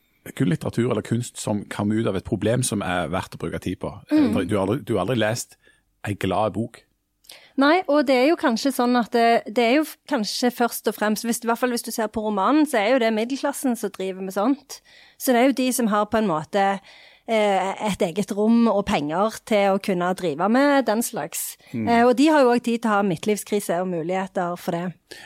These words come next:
Speaker 1: Hvis du har mer enn nok med å prøve å skaffe mat til deg selv og familien, så kan du ikke sette deg ned og være melankolske.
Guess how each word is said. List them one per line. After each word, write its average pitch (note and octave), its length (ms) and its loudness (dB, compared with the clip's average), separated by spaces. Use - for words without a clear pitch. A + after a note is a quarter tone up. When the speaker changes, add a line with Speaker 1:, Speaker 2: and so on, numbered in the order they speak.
Speaker 1:
Hvis D3 120 2
du - 100 0
har D#3+ 60 4
mer F3 200 2
enn F#3+ 100 0
nok - 140 -2
med C#3 100 2
å - 60 -10
prøve D3 140 -2
å C3 40 0
skaffe B2 300 0
mat A#2+ 280 0
til B2+ 100 -4
deg A2 100 -2
selv A2+ 220 -2
og G#2 40 -4
familien, B2 320 0
så A2+ 140 -4
kan A2 120 0
du G2+ 60 0
ikke G#2 140 -6
sette C#3 100 0
deg G2+ 160 2
ned G#2 80 0
og G2 80 -2
være G2+ 160 -2
melankolske. G#2+ 640 -4